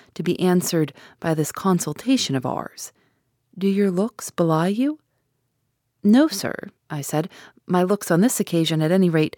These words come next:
tell the truth." "In that case," says Mister Franklin, "suppose I put you up to my point of view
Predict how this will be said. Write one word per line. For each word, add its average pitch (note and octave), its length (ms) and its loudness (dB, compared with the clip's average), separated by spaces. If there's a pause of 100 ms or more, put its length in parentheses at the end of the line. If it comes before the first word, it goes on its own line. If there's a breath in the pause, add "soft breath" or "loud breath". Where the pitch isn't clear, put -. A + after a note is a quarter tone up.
(180 loud breath)
tell G#3 180 2
the F3+ 120 -2
truth." - 560 -2 (1400)
"In A3+ 100 6
that F4 240 4
case," - 460 -14 (100)
says D#3+ 240 -2
Mister D#3 260 0
Franklin, D#3 460 0 (640 soft breath)
"suppose F4+ 520 -2
I C4+ 100 2
put - 260 -6
you F#3+ 140 -2
up - 160 -6
to - 100 -4
my E3+ 140 2
point F3+ 320 2
of D#3+ 60 -2
view F3+ 440 -2